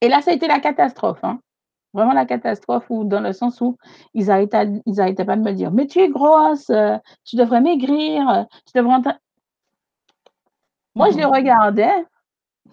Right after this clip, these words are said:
Speaker 1: et je leur disais, « Mais, mais de quoi je me mêle, en fait ? Euh,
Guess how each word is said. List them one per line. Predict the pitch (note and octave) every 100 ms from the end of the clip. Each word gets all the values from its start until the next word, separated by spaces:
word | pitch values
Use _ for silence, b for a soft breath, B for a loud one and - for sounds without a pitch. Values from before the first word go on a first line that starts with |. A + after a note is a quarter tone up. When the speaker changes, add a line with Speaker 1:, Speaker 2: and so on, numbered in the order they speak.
| b b -
Speaker 1:
et | B3+
je | A#3+
leur | B3+
disais, « | B3 G#3+ G#3+
Mais, | G3 F3 - _ -
mais | F3+
de | E3+
quoi | F3 D#4+ F#4
je |
me | A#3 F#3+
mêle, | F#3 G3+ A3+ F3
en | E3+
fait ? | G#3+ G3+ F#3 G3
Euh, | F#3